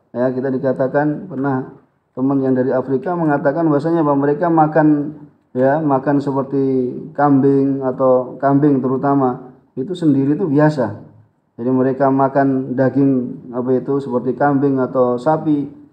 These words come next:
seperti itu mereka sangat biasa. Ya, daerah Somal atau Ethiopia yang mereka masih, masih banyak hewan yang,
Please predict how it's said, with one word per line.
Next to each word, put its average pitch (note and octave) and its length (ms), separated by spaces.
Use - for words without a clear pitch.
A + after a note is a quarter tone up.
seperti B2 340
itu D3 140
mereka D3 480
sangat C3 320
biasa. A#2+ 580
Ya, A2 80
daerah A#2 320
Somal C3 480
atau A#2 240
Ethiopia C3 800
yang C#3 160
mereka C3 240
masih, E3+ 400
masih C3+ 180
banyak E3 320
hewan E3 240
yang, E3 220